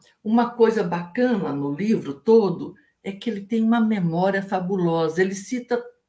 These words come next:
pensadores do mundo grego, padres da patrística, escritores, é, nomes da mitologia,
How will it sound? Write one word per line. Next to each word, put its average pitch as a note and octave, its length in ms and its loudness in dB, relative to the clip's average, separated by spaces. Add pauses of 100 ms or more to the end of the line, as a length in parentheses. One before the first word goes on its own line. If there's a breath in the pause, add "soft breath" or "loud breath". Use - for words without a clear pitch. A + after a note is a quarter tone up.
(280)
pensadores F#3+ 680 0
do F3+ 120 -2
mundo D#3 340 -2
grego, C#3+ 640 -8 (640 soft breath)
padres A3 760 2
da D3 160 -6
patrística, D3+ 1080 -4 (840 loud breath)
escritores, F3 1600 -2 (760 soft breath)
é, F#3 340 2
nomes A#3+ 460 6
da F#3 140 2
mitologia, D3 1200 -4